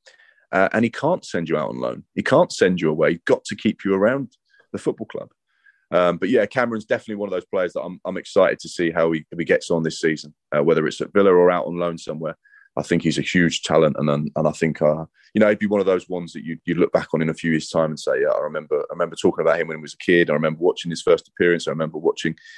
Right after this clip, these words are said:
watching him play out on loan in the E F L." Um, and, um, yeah, I think that, that could be a special journey to, to watch.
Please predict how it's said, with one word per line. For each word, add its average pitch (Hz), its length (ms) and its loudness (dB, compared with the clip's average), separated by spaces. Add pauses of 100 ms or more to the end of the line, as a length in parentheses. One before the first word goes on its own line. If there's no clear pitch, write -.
(180)
watching - 240 0
him 78 60 -2
play 82 220 4
out 80 120 2
on 82 100 2
loan 80 220 4
in 78 80 -4
the 78 80 -2
E 80 100 2
F 76 160 -2
L." 85 240 2 (400)
Um, 76 420 -6 (400)
and, 71 360 0
um, 69 320 4
yeah, 71 180 6
I 67 60 2
think - 220 -4
that, 64 120 4
that 82 160 2
could 71 160 -2
be 82 80 4
a 76 60 0
special - 340 -2
journey 76 320 -2
to, - 220 -10
to 78 100 -6
watch. - 340 -2